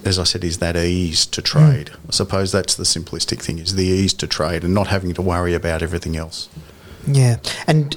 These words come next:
Speaker 2: you talk about your, your values of simplicity, trust, ownership and people, and that would go through, I suppose, with both clients and contractors. And contractors, they love simplicity. I'm not saying they're simple people if there's any
Speaker 1: No,
Speaker 2: contractors
Speaker 1: no.
Speaker 2: listening, but I'm just saying they,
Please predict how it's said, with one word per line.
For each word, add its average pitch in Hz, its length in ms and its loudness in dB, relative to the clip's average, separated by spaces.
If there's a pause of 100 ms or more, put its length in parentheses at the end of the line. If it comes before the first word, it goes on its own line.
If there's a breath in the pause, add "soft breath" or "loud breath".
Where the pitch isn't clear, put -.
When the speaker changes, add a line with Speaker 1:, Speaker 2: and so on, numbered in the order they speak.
Speaker 2:
you 156 100 0
talk 165 260 2
about 139 200 4
your, 131 240 4
your 131 160 2
values 127 400 4
of 123 120 4
simplicity, 123 500 2
trust, 120 360 0
ownership 120 440 2
and 120 100 2
people, 123 400 2 (320 loud breath)
and 139 140 4
that 170 100 2
would 127 120 -4
go 131 140 6
through, 139 320 4
I 127 100 4
suppose, 127 300 0 (120)
with 127 160 0
both 123 240 0
clients 127 600 2
and 127 200 2
contractors. 135 640 0 (400 loud breath)
And 131 260 4 (120)
contractors, 131 800 2 (340)
they 135 160 2
love 123 240 2
simplicity. 120 640 -2
I'm - 800 -2
not 165 100 6
saying 143 200 4
they're 131 80 4
simple 127 280 2
people 135 320 4
if 127 80 4
there's 123 120 2
any 143 100 6
Speaker 1:
No, - 80 2
Speaker 2:
contractors - 540 4
Speaker 1:
no. 381 40 6
Speaker 2:
listening, - 500 4
but - 140 2
I'm 240 60 6
just 226 180 2
saying 185 220 4
they, 170 160 6